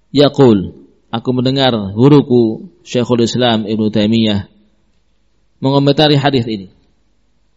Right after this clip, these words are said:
"Kama akhbara, kama anna khairan nas al-anbiya, fa syarrun nasi man tashabbaha bihim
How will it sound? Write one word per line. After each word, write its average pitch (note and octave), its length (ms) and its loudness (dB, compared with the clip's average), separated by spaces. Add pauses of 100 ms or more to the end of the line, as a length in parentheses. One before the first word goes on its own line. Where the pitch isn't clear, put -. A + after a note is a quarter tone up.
(640)
"Kama F3+ 640 2
akhbara, D3 640 0 (1080)
kama F3+ 360 4
anna E3 360 2
khairan D3 560 0
nas A2+ 560 -6 (640)
al-anbiya, A2 800 0 (880)
fa G2+ 160 -6
syarrun D3+ 480 2
nasi D#3+ 400 2
man C#3 240 0
tashabbaha D3 640 2
bihim E3 640 2